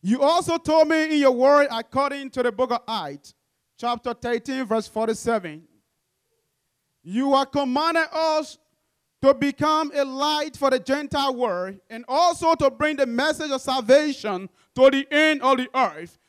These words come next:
Lord, I'm here, oh God, to obey your commandment. I pray, oh God, that you send the Holy Spirit to empower me. I can't do it without you. Thank you, Holy Spirit. We give you the glory.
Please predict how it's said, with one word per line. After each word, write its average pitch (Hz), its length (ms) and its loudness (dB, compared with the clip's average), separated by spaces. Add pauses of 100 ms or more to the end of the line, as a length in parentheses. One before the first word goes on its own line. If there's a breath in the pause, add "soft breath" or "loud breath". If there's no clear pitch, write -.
(100)
Lord, 294 340 2
I'm 277 200 2
here, 302 420 6
oh 285 140 4
God, 294 420 4
to 285 140 -6
obey 247 500 6
your 208 220 0
commandment. 196 920 -4 (480)
I 214 140 2
pray, 330 400 6
oh 302 120 8
God, 339 580 8
that 285 140 2
you 277 120 4
send 330 400 0
the 285 100 2
Holy 294 300 4
Spirit 190 640 -6 (560)
to 226 100 -2
empower 240 500 2
me. 180 420 -12 (540)
I 349 280 4 (100)
can't 359 320 4
do 330 220 8
it 311 140 6
without 254 560 4
you. 143 280 -10 (1080)
Thank 247 280 -8
you, 233 120 -4
Holy 220 240 -2
Spirit. 220 540 -4 (600)
We 214 180 2
give 214 220 2
you 220 60 -4
the 208 120 0
glory. 175 520 -4